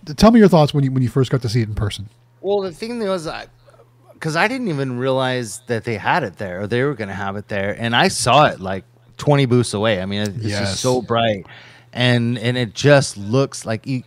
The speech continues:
Speaker 2: like, these pictures do it no justice. I mean, it, it is so bright, like,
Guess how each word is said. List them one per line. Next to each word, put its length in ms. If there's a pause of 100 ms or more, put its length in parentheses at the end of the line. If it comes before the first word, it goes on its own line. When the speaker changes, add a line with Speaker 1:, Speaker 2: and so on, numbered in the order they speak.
Speaker 2:
like, 280
these 160
pictures 380
do 140
it 80
no 140
justice. 600
I 100
mean, 140
it, 220 (440)
it 100
is 120
so 640
bright, 560 (140)
like, 280